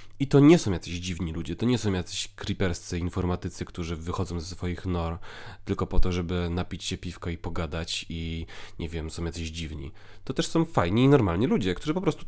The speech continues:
w taki sposób lubią spędzać czas. I można się umówić z takimi ludźmi, nawet jak jesteś dziewczyną, no to wiecie, możesz, możesz sobie wsadzić gaz pieprzowy do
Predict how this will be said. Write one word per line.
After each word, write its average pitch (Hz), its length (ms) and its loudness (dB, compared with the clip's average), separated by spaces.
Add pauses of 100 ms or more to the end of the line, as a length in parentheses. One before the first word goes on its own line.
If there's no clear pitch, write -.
(160)
w - 100 -18
taki - 180 -2
sposób 131 320 -2
lubią 127 200 2
spędzać 120 340 -2
czas. - 300 -8 (500)
I 120 60 4
można 123 280 6
się 117 140 2
umówić 127 320 4
z - 40 -10
takimi 107 300 2
ludźmi, 90 400 0 (240)
nawet 101 380 4
jak 92 100 -2
jesteś 90 220 -4
dziewczyną, 87 540 -4
no 104 100 -8
to 95 120 -4
wiecie, - 360 -8
możesz, 170 520 0
możesz 127 280 6
sobie 104 140 2
wsadzić 92 260 -2
gaz 92 180 -2
pieprzowy 95 340 -2
do 90 300 2